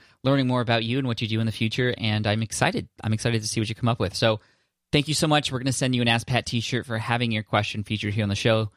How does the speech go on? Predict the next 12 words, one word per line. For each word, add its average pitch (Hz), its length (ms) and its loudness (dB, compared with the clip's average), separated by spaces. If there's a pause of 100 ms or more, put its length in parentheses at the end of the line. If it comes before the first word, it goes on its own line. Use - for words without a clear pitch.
(120)
You're 104 100 -6
gonna 107 120 2
hear 107 140 2
from 101 160 0
Jessica, 107 340 0
my 98 140 2
assistant, 110 600 -2
in 117 60 -2
the 104 60 2
next 101 220 0
couple 104 260 -2
weeks, - 340 0